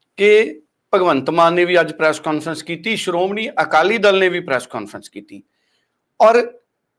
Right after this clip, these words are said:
ਕਿਤੇ ਵੀ ਇਹ ਜ਼ਿਕਰ ਨਹੀਂ ਹੈ ਐਫ ਆਈ ਆਰ ਦੇ ਵਿੱਚ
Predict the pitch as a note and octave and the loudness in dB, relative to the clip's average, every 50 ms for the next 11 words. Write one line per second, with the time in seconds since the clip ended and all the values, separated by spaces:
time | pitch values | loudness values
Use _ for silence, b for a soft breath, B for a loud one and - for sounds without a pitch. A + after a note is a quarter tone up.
0 | _ _ _ _ _ _ - - G3+ G#3+ G#3+ B3+ B3+ A#3+ G3 G3 G3 E3+ A#2 - | _ _ _ _ _ _ -6 -4 -4 0 2 2 2 4 2 0 -2 -2 -4 -10
1 | - _ _ _ _ _ _ _ _ _ _ _ _ _ _ _ _ _ _ _ | -14 _ _ _ _ _ _ _ _ _ _ _ _ _ _ _ _ _ _ _
2 | _ - F#3+ G#3+ A#3+ B3 A3+ E3 E3 F3+ F3 F#3+ G3+ F3+ F3+ E3+ F#3+ A3 A3+ G#3 | _ 0 2 2 4 2 0 2 0 -2 2 2 0 2 2 0 0 0 2 2
3 | G3 F#3+ F#3+ F3 E3 D3+ D3+ - E3+ D#3 D#3 D#3 D#3 D3+ D3 C#3+ D3+ E3 C#3 C3+ | 2 2 4 4 2 0 0 0 0 0 2 4 4 2 2 2 0 -2 0 0
4 | B2+ B2+ - - E3 D3 C3 C3 D3 C#3+ | -2 -2 -4 -4 -2 -2 -2 -2 -4 -10